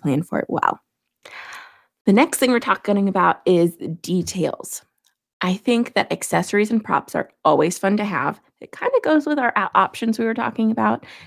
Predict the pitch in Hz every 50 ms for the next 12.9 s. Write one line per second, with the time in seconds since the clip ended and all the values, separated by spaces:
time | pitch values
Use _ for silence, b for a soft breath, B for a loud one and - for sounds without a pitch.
0 | B B - 262 254 262 - - - - - - 202 185 180 185 185 175 175 -
1 | - - - - 247 247 240 233 214 - - 220 - - 196 196 185 185 - -
2 | - _ - 180 175 175 170 - - - - - - - - - 175 175 170 170
3 | 175 - b b b b b b b b _ - - 208 202 196 196 190 185 185
4 | 185 - - - _ - 185 185 180 - - 185 170 - 175 190 - 170 170 170
5 | - - - - _ _ 185 185 175 190 185 185 180 175 165 160 156 160 151 143
6 | 143 147 - - 147 170 - - - - - - - - - - - - 214 _
7 | _ _ _ _ _ _ _ _ _ - - - 226 226 120 - 110 107 87 85
8 | 175 - _ - - - 233 233 233 240 240 240 - 254 233 240 - 226 220 -
9 | 233 233 233 214 190 165 - - - - - - - 175 165 - - - - -
10 | 175 175 - 175 180 175 170 165 170 185 185 185 185 202 185 147 - B B B
11 | B B B B _ _ - - 143 151 151 165 151 - - 165 - 202 214 190
12 | 180 190 190 190 - - - - 302 294 - _ 196 147 - - -